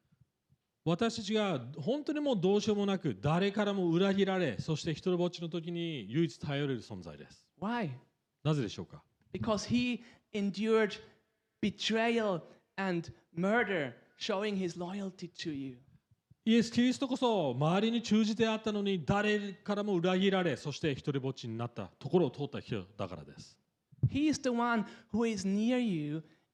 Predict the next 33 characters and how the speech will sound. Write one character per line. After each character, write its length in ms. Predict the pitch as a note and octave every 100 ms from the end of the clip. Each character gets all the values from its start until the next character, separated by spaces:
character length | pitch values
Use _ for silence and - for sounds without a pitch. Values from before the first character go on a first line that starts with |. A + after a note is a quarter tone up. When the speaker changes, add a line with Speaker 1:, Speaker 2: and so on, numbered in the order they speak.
| _
Speaker 2:
even 240 | F#3+ F#3
when 120 | F3+ E3+
everyone 400 | E3+ F3 E3+ F3+ F3+
else 240 | F3 -
leaves. 500 | F3 F#3 - - - - - _ _ - _ -
Speaker 1:
誰 220 | E3 F#3+
も 120 | G3+
が 140 | F3 D#3+
あ 20 |
な 100 | E3+
た 80 | E3
を 60 |
見 100 | D3+
捨 100 | D3+
て 60 | D#3+
た 120 | D#3
時 200 | D3+ D#3
に、 320 | D#3 D#3+ C#3 -
イ 140 | E3+
エ 40 | D#3+
ス 140 | -
こ 160 | F3+ G3
そ 240 | G#3 D#3
あ 60 | D#3
な 80 |
た 100 | D#3
と 100 | D3+
一 80 | C#3
緒 140 | - D3
に 160 | C#3+
残 300 | B2+ C3 E3+
っ 100 | E3+
て、 180 | - G2+